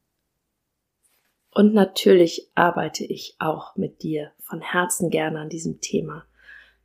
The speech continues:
Time to Grow startet heute und ist ausgebucht. Aber ich habe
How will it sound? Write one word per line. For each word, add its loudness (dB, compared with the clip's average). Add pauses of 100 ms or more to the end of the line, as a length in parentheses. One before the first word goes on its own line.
Time 6
to 0
Grow 0
startet -4
heute 0
und -6
ist -10
ausgebucht. -12 (200)
Aber 2 (400)
ich -10
habe 2